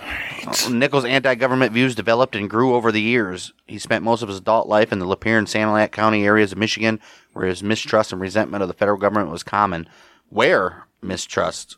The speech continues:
Speaker 2: was common in that area, apparently.
Speaker 1: Yeah, Lapeer, yeah.
Speaker 2: Uh, especially after bank foreclosures of many farms during the nineteen eighties.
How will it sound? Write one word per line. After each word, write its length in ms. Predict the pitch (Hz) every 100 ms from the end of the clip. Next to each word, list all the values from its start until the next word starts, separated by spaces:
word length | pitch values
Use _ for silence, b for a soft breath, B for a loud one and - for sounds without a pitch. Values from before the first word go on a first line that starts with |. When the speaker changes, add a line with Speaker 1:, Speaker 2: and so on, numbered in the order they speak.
| -
Speaker 2:
was 160 | 82
common 380 | 78 85 80 78
in 100 | 82
that 160 | 82 58
area, 260 | 73 76
apparently. 380 | 76 - 120 107 104
Speaker 1:
Yeah, 120 | 92
Lapeer, 380 | 82 104 107 98
yeah. 120 | 87
Speaker 2:
Uh, 340 | 90 92 90 87
especially 460 | 95 135 123 120
after 240 | 123 117 110
bank 240 | 113 123
foreclosures 540 | 127 117 113 117 123 101
of 80 |
many 180 | 98 110
farms 340 | 107 107 113 107
during 200 | 107 104
the 60 |
nineteen 300 | 104 107 107
eighties. 400 | 104 110 76 -